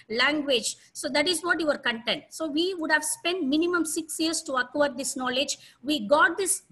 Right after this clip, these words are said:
job opportunity just because of this content knowledge. We would have been screened through lot of, uh, or series of interviews, presentations, or, uh,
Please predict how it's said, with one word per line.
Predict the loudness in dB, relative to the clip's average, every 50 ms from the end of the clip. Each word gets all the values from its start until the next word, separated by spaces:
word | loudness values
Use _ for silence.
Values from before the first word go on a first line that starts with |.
| -10 -2
job | 2 4 4 4 6 4
opportunity | 4 4 2 0 -2 -2 -2 -2 -2 0 0 -2 -2 -2 -4 -10 -18 -20 _ _ _ -2
just | 2 4 4 4 2 -2 -4 -4
because | -6 0 0 0 0 0
of | -2 -6 -6
this | -6 -8 -4
content | -4 -4 -4 -2 -2 -4 -4 -4
knowledge. | -4 -4 -2 -2 -4 -2 -4 -4 -6 -6 -10 -18 -20 _ -4
We | 2 4 4 4
would | 4 4 4
have | 4 4 4 2 0
been | 0 0 0 0
screened | -2 -4 -4 -4 -2 0 0 0 -2 -4 -8 -6
through | -6 -4 -4 -4 -4 -6 -8 -16 _ _
lot | 0 2 2 2 2
of, | 0 -2 -6 -8 -6
uh, | -4 -4 -4 -2 -2
or | -2 -2
series | -2 -2 -2 0 0 0 0 -2 -2
of | -4 -4
interviews, | -6 -6 -4 -2 -2 0 0 0 -2 -2 -4 -6
presentations, | -6 -4 -2 -2 0 0 0 2 2 2 2 0 -2 -2 -2 0
or, | 0 0 0 0 -4 -8 -14 -20 -20 -20 _ -6
uh, | -4 -4